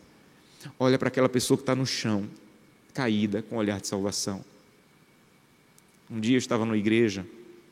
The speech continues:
e a igreja estava cheia, praticamente não tinha espaços vazios,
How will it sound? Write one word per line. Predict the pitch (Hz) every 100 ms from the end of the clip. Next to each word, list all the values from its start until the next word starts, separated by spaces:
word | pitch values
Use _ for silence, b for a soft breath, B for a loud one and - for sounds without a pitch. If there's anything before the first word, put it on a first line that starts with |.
| _ _ _ _ _ B B B B B B _
e | 110 107 104 101 95 - - - - _ _ -
a | 110
igreja | 95 107
estava | 101 101 98
cheia, | - 131 139 156 156 - - - -
praticamente | 107 104 110 107
não | 113
tinha | 101 110
espaços | 104 - 104 107 104 92
vazios, | 95 85 95 123 139 -